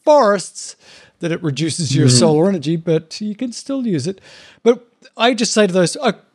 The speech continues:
Speaker 1: people, "What's the alternative?" So the alternative is to continue to burn fossil fuels to make this situation worse until we turn into Jupiter. I mean, come on.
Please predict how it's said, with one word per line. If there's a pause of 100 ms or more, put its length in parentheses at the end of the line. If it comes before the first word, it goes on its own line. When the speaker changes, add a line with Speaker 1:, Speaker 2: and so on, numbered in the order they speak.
(220)
Speaker 1:
people,
"What's
the
alternative?"
So
the
alternative
is
to
continue
to
burn
fossil
fuels (520)
to
make
this
situation
worse (260)
until
we
turn
into
Jupiter. (500)
I
mean,
come
on.